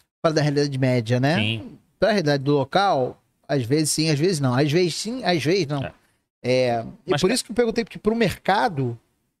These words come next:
Speaker 2: Cara, olha só.
Speaker 1: qual é o desafio
Speaker 2: Eu vou
Speaker 1: disso?
Speaker 2: falar, eu vou falar pré-pandemia, tá? Porque hoje os preços estão diferentes.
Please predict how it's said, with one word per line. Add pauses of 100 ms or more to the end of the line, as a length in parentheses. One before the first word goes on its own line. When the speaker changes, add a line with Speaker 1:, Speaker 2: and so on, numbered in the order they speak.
(160)
Speaker 2:
Cara,
olha
só.
Speaker 1:
qual
é
o
desafio
Speaker 2:
Eu
vou
Speaker 1:
disso?
Speaker 2:
falar,
eu
vou
falar
pré-pandemia,
tá?
Porque
hoje
os
preços
estão
diferentes.